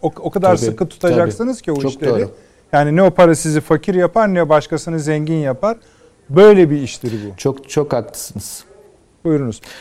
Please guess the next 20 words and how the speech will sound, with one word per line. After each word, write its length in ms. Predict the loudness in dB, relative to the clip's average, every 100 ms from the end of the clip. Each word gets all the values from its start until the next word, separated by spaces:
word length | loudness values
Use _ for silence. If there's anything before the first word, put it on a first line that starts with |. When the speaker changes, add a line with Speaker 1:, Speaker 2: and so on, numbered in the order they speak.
| -20
Speaker 2:
Çok, 340 | -6 -2 -2 -4
çok 200 | -6 -2
haklısınız. 680 | -4 -6 -10 -6 -6 -4 -2
Yani 280 | -2 -2
hani 220 | -4 -4 -2
o 140 | -2
çerçevede 680 | -2 -2 -2 -2 -2 0 0
benim 220 | 0 -2
de 100 | -4
tanışıklığım, 800 | -4 -6 -8 -10 -4 0 0 -2
e, 40 | -4 -4 -2 -2 -2 -4
Moore'la 760 | -4 -2 -2 -2 0 0 0 -4 -10 -4
öyle 340 | -2 -2 -2
bir 120 | -2 -2
iki 220 | -4 -6
kere 400 | -2 0 0 0
ayaküstü 540 | 0 -2 -4 -12 -12
sohbet 500 | -6 -6 -4 -6 -8
şeklinde. 600 | -6 -8 -6 -8 -4 -6 -6 -16 -20 -20 _
E, 40 | -4